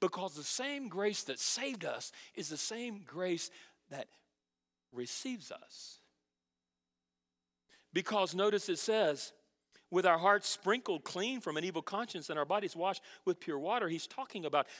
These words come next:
ceremonial cleansing, that it's by faith that all I have to do is to confess my sin. And if I confess my sin, I know that he is faithful and just to forgive me my sin and to cleanse me,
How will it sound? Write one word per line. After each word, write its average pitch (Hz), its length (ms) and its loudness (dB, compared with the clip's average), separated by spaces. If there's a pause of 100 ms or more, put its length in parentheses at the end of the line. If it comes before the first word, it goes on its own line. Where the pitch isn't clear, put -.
ceremonial 196 760 -2
cleansing, 156 720 -6 (960)
that 190 120 6
it's 202 160 2
by 156 220 4
faith 170 720 -2 (380)
that 151 120 -2
all 220 180 2
I 226 140 4
have 208 220 2
to 151 100 -6
do 156 340 -2 (840)
is 170 160 -2
to 156 80 -2
confess 185 480 0
my 180 140 4
sin. 175 440 -4 (320)
And 147 100 -2
if 185 120 2
I 175 80 6
confess 196 440 2
my 185 160 4
sin, 180 280 -2
I 170 120 4
know 175 140 0
that 156 140 0
he 165 100 2
is 143 160 -4
faithful 202 420 -4
and 151 100 -8
just 180 340 0
to 156 80 -8
forgive 160 360 -2
me 185 120 -6
my 147 180 -2
sin 147 280 -6 (260)
and 139 160 -2
to 120 80 4
cleanse 202 800 -4
me, 123 440 -4